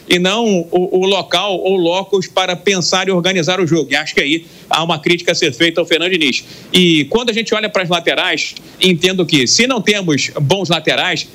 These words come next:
é melhor jogar com bons zagueiros para fortalecer o sistema defensivo,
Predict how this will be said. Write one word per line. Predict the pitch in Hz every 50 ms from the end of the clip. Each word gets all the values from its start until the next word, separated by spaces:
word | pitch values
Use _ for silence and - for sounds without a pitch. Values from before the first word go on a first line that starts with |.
| - - -
é | 180 180
melhor | 190 - 247 247
jogar | 247 220 220 226
com | - 220 196
bons | 170 151 190 233 269 269 240 165 185
zagueiros | 202 220 196 160 143 185 202 233 240 247 262 269 240 - - - 190
para | 175 202 180
fortalecer | 175 - 208 202 - 214 202 185 170 - 196
o | 180
sistema | 170 - 175 - - 180 170 165
defensivo, | 160 165 160 180 170 139 123 - 190 214 254 247 254